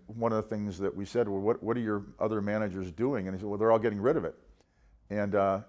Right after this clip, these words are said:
and that tur-, that turned out to be, that week of it, it turned out to be the bottom, and, and then Facebook's price. So we've, you know, Al-, Alibaba is, uh,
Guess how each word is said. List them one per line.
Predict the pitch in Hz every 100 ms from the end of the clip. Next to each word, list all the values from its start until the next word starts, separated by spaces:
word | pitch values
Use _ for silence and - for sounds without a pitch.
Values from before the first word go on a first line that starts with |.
| -
and | 101 95
that | 113 131
tur-, | - -
that | 107 110
turned | 117 107
out | 107
to | 107
be, | 101
that | 101
week | 104 139
of | 117
it, | 95
it | -
turned | 107
out | 104
to | 95
be |
the | 95
bottom, | 90 107 107 92
and, | 90 90
and | 90 90 90
then | 92 98
Facebook's | 92 101 101 - 87 - _ _ _ _ _ _ _
price. | 135 95 -
So | 113 104
we've, | 113 104
you | 101
know, | 104 - -
Al-, | 120 -
Alibaba | 101 127 107 113 107 107 104
is, | 104 101 113
uh, | 104